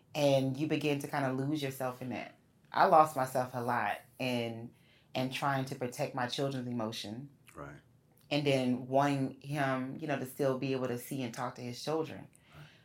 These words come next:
Speaker 1: I was, like, the last one thought of in that situation all across the board. And then my children, um, you know, they were so young, and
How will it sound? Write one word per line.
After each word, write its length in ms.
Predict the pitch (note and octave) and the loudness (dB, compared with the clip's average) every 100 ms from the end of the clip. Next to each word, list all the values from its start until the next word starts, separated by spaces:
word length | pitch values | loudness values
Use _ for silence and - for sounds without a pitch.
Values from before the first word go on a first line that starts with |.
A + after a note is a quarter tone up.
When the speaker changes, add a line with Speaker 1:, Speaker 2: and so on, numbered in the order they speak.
| - | -2
Speaker 1:
I 160 | C3+ C#3+ | 4 6
was, 140 | C#3+ | 6
like, 160 | C3 C3+ | 4 4
the 80 | B2 | 4
last 340 | B2+ B2+ - | 6 4 2
one 160 | B2 A#2+ | -2 4
thought 240 | B2 C3 | 4 6
of 240 | A2 A2 | 4 2
in 80 | A2+ | -2
that 180 | A#2 A2 | -4 -4
situation 540 | A#2+ B2 A#2+ A#2 A#2+ | -8 -6 -4 -4 -4
all 160 | A#2 A2+ | -2 -2
across 300 | A2+ B2 A#2 | -2 -4 -4
the 80 | - | -8
board. 380 | B2 C3+ A2+ - - - - - - | -4 0 -2 -4 -14 -20 -20 -20 -4
And 100 | C3 | 0
then 80 | C3+ | 2
my 120 | B2 | 2
children, 600 | - D#3+ D#3+ C3+ B2 A#2+ | 4 4 4 2 -2 -2
um, 600 | - B2 A#2+ A#2 A#2 B2+ - - D3 | 0 4 4 2 -4 -12 -16 -16 -4
you 120 | C3+ | 2
know, 180 | B2 A#2+ | 4 4
they 140 | C#3 | 2
were 100 | C3+ | 2
so 180 | C3+ B2 | 2 0
young, 520 | B2 C3 F3 D#3+ B2 | 4 4 4 2 0
and 260 | A2+ A2 | -2 -4